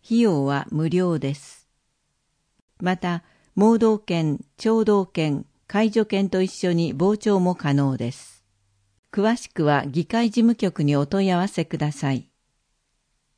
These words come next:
インターネッ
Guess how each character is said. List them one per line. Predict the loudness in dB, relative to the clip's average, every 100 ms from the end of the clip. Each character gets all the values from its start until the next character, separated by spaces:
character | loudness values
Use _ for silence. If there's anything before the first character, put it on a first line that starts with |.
| _ _ _ _ _ _ _ _ _ _ _ _ _ _ _ 0
イ | 4
ン | 4
タ | 4 2
ー |
ネ | 4
ッ | 4